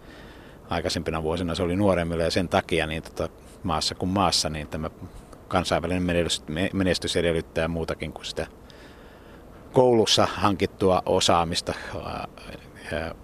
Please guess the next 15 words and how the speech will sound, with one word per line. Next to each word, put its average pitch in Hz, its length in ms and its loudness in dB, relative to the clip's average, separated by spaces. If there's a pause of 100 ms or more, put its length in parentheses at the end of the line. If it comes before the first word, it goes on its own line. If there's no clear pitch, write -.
(120)
yliopistosarjoissa 82 920 0 (140)
osa-, 87 280 -2 (320)
hankittua 85 440 -4
osaamista, 80 560 -2
että - 140 -10
sen 78 200 0
jälkeen 85 360 -2
vielä 85 180 0
menee 85 240 -2
muutama 80 400 -4
vuosi 73 380 -4
useimmissa 78 460 -2
maissa 76 300 -2
ennen 80 160 -6
kuin - 140 -6